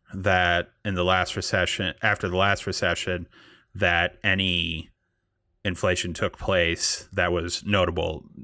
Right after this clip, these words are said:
It, the Fed didn't even hit its targets of two percent inflation, uh, oftentimes sticking between about one and one and a half percent inflation.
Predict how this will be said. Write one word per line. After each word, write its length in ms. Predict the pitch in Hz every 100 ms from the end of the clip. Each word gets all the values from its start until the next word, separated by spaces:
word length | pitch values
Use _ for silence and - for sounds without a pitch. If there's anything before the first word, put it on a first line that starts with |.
| -
It, 400 | 82 104 98 - _ _ _
the 180 | 110 98
Fed 580 | - 139 123 113 101 107
didn't 240 | 110 104
even 320 | 98 95 95
hit 180 | - 110
its 180 | 85 -
targets 440 | - 98 90 85
of 140 | - -
two 200 | - 123
percent 320 | 98 - 92
inflation, 680 | 87 - 98 90 - - - _ - - - _ _
uh, 300 | 98 90 85 -
oftentimes 640 | 87 92 85 95 90 92
sticking 640 | - - 101 98 85 82 -
between 360 | - - 95
about 260 | 87 87 87
one 160 | 92 78
and 180 | 92
one 140 | 98 92
and 140 | 73
a 40 | -
half 460 | 92 90 - -
percent 360 | - - - -
inflation. 680 | 90 - 120 101 - -